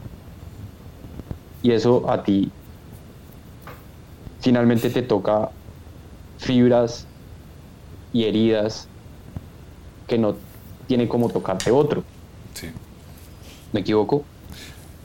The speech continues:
Speaker 2: Para nada, son, no te equivocas, aciertas profundamente y, y sí, eh, eh, eh, yo debo, yo, yo debo separar mi,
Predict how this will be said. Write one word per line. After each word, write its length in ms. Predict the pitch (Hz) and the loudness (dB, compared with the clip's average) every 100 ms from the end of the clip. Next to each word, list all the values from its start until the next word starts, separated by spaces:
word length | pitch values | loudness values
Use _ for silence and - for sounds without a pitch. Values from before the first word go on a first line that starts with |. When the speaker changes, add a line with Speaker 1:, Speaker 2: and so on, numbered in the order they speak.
| - 95 82 | -18 -16 -8
Speaker 2:
Para 200 | - 82 | -6 -4
nada, 280 | 92 104 90 | 2 2 2
son, 340 | 85 82 85 | -4 -12 -10
no 100 | 90 | -10
te 120 | - 98 | -8 -8
equivocas, 340 | 101 95 87 | -8 -8 -8
aciertas 540 | 87 101 87 85 101 - - - | -8 -8 -8 -8 -10 -10 -18 -14
profundamente 600 | 90 98 95 104 104 117 | -12 -8 -6 -6 -6 -6
y, 140 | 101 95 - - | -6 -10 -16 -8
y 80 | 104 | -4
sí, 220 | 101 180 - - - - - - - | -2 -2 -4 -16 -20 -20 -20 -20 -8
eh, 80 | 107 | -6
eh, 420 | 117 107 98 101 98 | -2 0 0 -2 -2
eh, 760 | 95 92 92 90 87 87 92 - - | -2 -2 -2 -4 -6 -8 -10 -16 -10
yo 140 | 107 | -4
debo, 400 | 104 117 123 135 - - - | -2 0 0 -2 -8 -18 -16
yo, 120 | - 101 | -10 -8
yo 160 | 110 | -4
debo 180 | 117 131 | -2 0
separar 480 | 131 - 92 98 101 | 0 0 0 0 0
mi, 260 | 117 120 | 0 -2